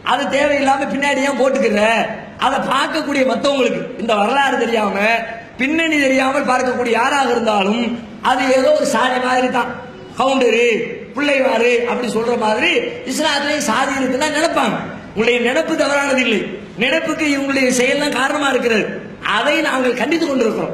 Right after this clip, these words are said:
எங்க மக்கள் தீரை சொல்லி சொல்லி இப்ப கூட நீங்க பாத்தீங்கன்னா ஒரு இருபது வருஷத்துக்கு முன்னாடி ராவுத்தர்னு போட்ட எண்ணிக்கை எவ்வளவு, இப்ப நீங்க ஒப்பிட்டு பாத்தீங்கன்னா இப்ப தேடி தான் பார்க்க வேண்டியது. ராவுத்தர்னு பேச்சே காணும். அதெல்லாம் எங்கிட்ட ஒண்ணு ரெண்டு இருக்கும்.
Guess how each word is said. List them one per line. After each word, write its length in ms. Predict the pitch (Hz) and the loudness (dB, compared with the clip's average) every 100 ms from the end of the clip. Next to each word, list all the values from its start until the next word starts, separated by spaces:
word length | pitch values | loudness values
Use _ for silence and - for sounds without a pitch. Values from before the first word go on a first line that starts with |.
| - | -4
எங்க 160 | 190 214 | -2 -2
மக்கள் 420 | 190 226 220 208 | 0 0 0 0
தீரை 240 | 220 214 | 2 2
சொல்லி 260 | 202 233 254 | 2 0 2
சொல்லி 280 | 214 208 294 330 - - - - | 0 2 0 -2 -6 -12 -14 -4
இப்ப 240 | 208 262 | -2 0
கூட 220 | 262 277 | 0 2
நீங்க 200 | 285 262 220 | 2 0 2
பாத்தீங்கன்னா 460 | 226 220 208 202 214 233 - - - - | 0 -2 -2 2 2 0 -2 -10 -12 -2
ஒரு 140 | 214 214 | 0 2
இருபது 300 | 269 302 285 | 2 2 2
வருஷத்துக்கு 460 | 269 285 269 262 | 2 2 0 0
முன்னாடி 400 | 254 262 285 277 254 | -2 0 0 2 2
ராவுத்தர்னு 540 | 247 269 277 269 240 | 2 2 2 2 2
போட்ட 200 | 254 240 | 2 2
எண்ணிக்கை 380 | 208 247 262 247 | 0 0 0 2
எவ்வளவு, 360 | 226 202 - - - - - - - | 2 2 -2 -8 -12 -16 -18 -12 -4
இப்ப 260 | 262 311 | -2 0
நீங்க 200 | 302 285 | 0 4
ஒப்பிட்டு 320 | 254 254 285 269 | 4 4 2 0
பாத்தீங்கன்னா 540 | 247 240 220 202 208 233 233 - - - | 0 -2 -2 0 2 2 0 -2 -12 -6
இப்ப 300 | 202 269 294 | -2 0 0
தேடி 320 | 294 277 302 | 2 2 2
தான் 140 | 302 277 | 0 0
பார்க்க 180 | 247 | 0
வேண்டியது. 260 | 247 220 190 - - - - - - - - | 0 2 0 -2 -10 -14 -16 -18 -18 -8 0
ராவுத்தர்னு 540 | 247 294 277 277 285 | 2 2 0 0 2
பேச்சே 420 | 233 285 294 302 | 2 2 2 0
காணும். 440 | 202 247 254 214 - - - - - - | 0 0 0 0 -4 -10 -14 -16 -18 -4
அதெல்லாம் 300 | 226 277 294 | 0 2 2
எங்கிட்ட 280 | 247 254 302 285 | 2 0 0 2
ஒண்ணு 200 | 262 285 | 2 2
ரெண்டு 220 | 277 285 | 2 2
இருக்கும். 320 | 285 254 - | 2 0 -2